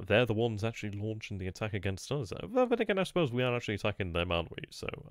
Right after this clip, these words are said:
uh, I've spoken incorrectly there. Hmm, I don't know. Uh, we'll see. I don't know if the Army of the Potomac will show up.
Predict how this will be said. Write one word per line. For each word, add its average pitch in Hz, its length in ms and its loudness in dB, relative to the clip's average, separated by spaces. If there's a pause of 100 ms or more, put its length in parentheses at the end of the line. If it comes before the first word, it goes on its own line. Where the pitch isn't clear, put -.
uh, - 400 -8
I've 98 100 -6
spoken 117 240 -2
incorrectly - 420 -4
there. - 200 -8 (1040)
Hmm, 127 140 -4 (220)
I 233 80 8
don't 185 120 8
know. 101 80 4 (920)
Uh, - 60 6
we'll 160 120 8
see. 117 240 2 (100)
I 123 80 8
don't 127 140 8
know 123 60 6
if 110 60 2
the 117 80 6
Army 107 200 6
of 92 100 2
the 92 60 0
Potomac 101 360 2
will 95 120 0
show 98 280 4
up. - 160 0